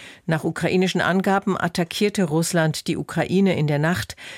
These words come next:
mit zweihundertsiebzig Drohnen und Raketen. Angriffe wurden unter anderem aus dem zentralukrainischen Gebiet Poltawa mit der Industriestadt Krementschuk gemeldet.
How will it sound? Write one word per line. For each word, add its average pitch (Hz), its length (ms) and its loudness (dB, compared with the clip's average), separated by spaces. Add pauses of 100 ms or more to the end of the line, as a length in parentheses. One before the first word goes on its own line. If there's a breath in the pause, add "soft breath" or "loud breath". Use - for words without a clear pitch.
(100)
mit 175 200 2
zweihundertsiebzig 180 1080 0
Drohnen 160 480 4
und 143 280 -4
Raketen. 147 580 -2 (720 loud breath)
Angriffe 208 540 2
wurden 202 320 2
unter 165 300 2
anderem 160 400 2
aus 143 320 0
dem 151 200 2
zentralukrainischen 160 1300 0
Gebiet 160 440 -2
Poltawa 156 720 0 (380 loud breath)
mit 175 200 2
der 175 100 2
Industriestadt 156 920 -2 (100)
Krementschuk 160 760 -2
gemeldet. 147 540 -2